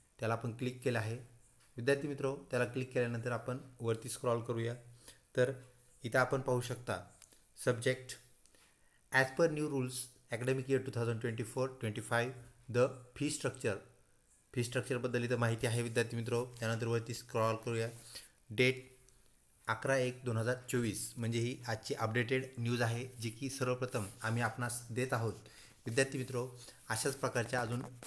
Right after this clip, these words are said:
न्यूजसाठी तसेच बीएड सीईटीच्या सर्व लेक्चर व्हिडिओसाठी आमच्या चॅनलला लिंक राहा. व्हिडिओ आवडल्यास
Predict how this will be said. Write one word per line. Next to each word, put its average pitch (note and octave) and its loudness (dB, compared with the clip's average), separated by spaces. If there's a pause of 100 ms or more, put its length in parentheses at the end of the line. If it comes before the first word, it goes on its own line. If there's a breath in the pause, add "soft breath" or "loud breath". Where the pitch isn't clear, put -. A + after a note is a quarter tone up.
(500 loud breath)
न्यूजसाठी B2+ 6
तसेच B2+ 0 (100)
बीएड B2+ 8
सीईटीच्या A#2+ 2 (140)
सर्व C3 4 (140)
लेक्चर A#2+ 2
व्हिडिओसाठी A#2 0 (420 loud breath)
आमच्या B2 2
चॅनलला A#2 4 (120)
लिंक B2 2
राहा. A2+ 4 (440 loud breath)
व्हिडिओ B2 6
आवडल्यास A#2+ 6